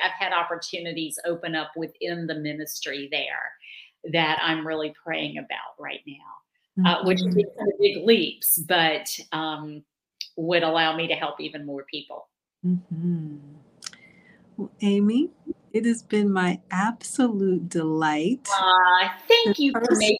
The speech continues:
Speaker 2: you.
Speaker 1: me feel so comfortable,
Speaker 2: <laughs>
Speaker 1: feel so at home. I feel like I have a new friend.
Speaker 2: Yes.
Speaker 1: Uh, I just, I so appreciate just how welcome that you've made me feel and how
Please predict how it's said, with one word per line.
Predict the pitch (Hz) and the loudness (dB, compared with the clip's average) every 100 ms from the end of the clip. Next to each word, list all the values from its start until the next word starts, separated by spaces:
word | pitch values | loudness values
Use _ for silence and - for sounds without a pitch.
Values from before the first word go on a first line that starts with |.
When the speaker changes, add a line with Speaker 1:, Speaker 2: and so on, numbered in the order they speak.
| - | 0
Speaker 2:
you. | 202 | 4
Speaker 1:
me | 180 175 202 - - 196 302 | 6 4 2 -6 -4 0 6
feel | 294 | 4
so | - - 233 262 - | 4 0 6 6 6
comfortable, | 269 - 254 - 254 254 - | -2 -2 -4 -4 2 2 4
Speaker 2:
<laughs> | 254 - 262 - | 0 2 -2 4
Speaker 1:
feel | 233 214 - - - | 6 6 0 -12 4
so | 240 247 262 269 214 | 6 8 6 4 0
at | - | 2
home. | 220 214 | 2 2
I | 214 | 0
feel | 214 | 0
like | 214 220 | 0 2
I | |
have | 214 214 | 4 2
a | 196 | 0
new | 190 202 - | -4 -8 -6
friend. | 208 185 202 311 403 - | -4 -2 -2 -2 -6 -8
Speaker 2:
Yes. | - 247 240 262 - 302 294 254 254 - - - - | -4 0 2 4 4 6 6 6 2 -4 -10 -12 0
Speaker 1:
Uh, | 403 190 180 - 165 170 - - | 0 0 -6 -8 -8 -10 -6 2
I | 208 214 | 4 4
just, | 208 208 - - | -2 -6 -8 -4
I | 196 | -4
so | - - 214 | -2 -2 -2
appreciate | 208 - 202 190 - 196 170 151 151 - | -4 -8 -10 -4 -2 -2 -4 -4 -6 -10
just | - 180 170 - - - _ _ _ _ _ _ _ - | -10 -8 -8 -10 -12 -16 _ _ _ _ _ _ _ -14
how | - 185 160 | -2 -2 0
welcome | 165 170 165 139 | -4 -4 -10 -14
that | 147 | -14
you've | 160 147 | -12 -12
made | 156 151 151 | -10 -10 -10
me | 143 - | -16 -8
feel | 165 156 156 156 | -6 -4 -4 -4
and | 165 | -6
how | 165 170 160 | 0 0 0